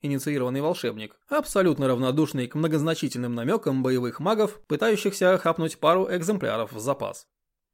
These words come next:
Ичеза получил свою копию и поблагодарил мальчика за труды. Сам он не сумел бы с любезным видом толдычить одно и то же целой толпе черных, каждый из которых уверен, что уж он-то свое урвет.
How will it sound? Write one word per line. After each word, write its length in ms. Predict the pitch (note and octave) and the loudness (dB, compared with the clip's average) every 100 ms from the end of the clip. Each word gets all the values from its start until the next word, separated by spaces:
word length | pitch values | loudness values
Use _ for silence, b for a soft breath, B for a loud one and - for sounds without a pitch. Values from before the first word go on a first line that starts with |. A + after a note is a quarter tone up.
| _ - | _ -12
Ичеза 420 | D3 B3 A3 A3 | -4 0 2 2
получил 380 | E3+ D3 G3 G3+ | 2 0 2 0
свою 240 | - B2 | 2 -2
копию 500 | A#2+ A#3 A#3 G3+ F3+ C#3+ | 4 2 4 2 2 -2
и 160 | A#3 C4 | -4 -2
поблагодарил 480 | C#3+ C3 B2+ F3+ | -2 0 2 2
мальчика 400 | D#3 C#3 E3 - | 2 0 -2 -6
за 100 | D3+ | -4
труды. 420 | - D3+ A2+ G2 - _ _ - | -2 -4 -4 -12 -14 _ _ -6
Сам 240 | F#3+ F3 | 0 2
он 140 | D3+ | 2
не 60 | D#3+ | 0
сумел 340 | G3+ G#3 B2+ | 0 0 0
бы 100 | A#2+ | -2
с 80 | A#2 | -4
любезным 400 | C#3+ C#3+ B2 A#2+ | -2 -2 -2 -2
видом 360 | B2+ G3 B2+ A#2 | -2 0 0 0
толдычить 500 | A#2+ C3 E3+ - C#3+ | -2 0 -2 -2 -6
одно 260 | C3 C3+ | -4 -2
и 60 | A#2+ | -2
то 160 | F#3 F#3+ | 0 0
же 160 | B2 | 0
целой 260 | - E3+ D3 | 0 0 0
толпе 340 | A#2+ B2+ D#3+ | -2 -2 -4
черных, 460 | D#3 D3 A2+ G#2+ - _ _ - | 0 0 0 -8 -16 _ _ 2
каждый 320 | F#3+ A#2 A2+ | 4 4 -4
из 80 | - | -6
которых 400 | A#2+ G#3+ D3+ - | 0 2 2 0
уверен, 400 | B2+ D3 F3 B2 | 0 4 4 0
что 180 | - C3+ | -2 -4
уж 140 | A#2+ | -2
он-то 300 | C#3+ D3 D#3+ | -2 -2 -2
свое 260 | D#3+ F3 C3+ | 0 2 2
урвет. 480 | E3+ C#3 G2+ G2+ | 2 0 -4 -8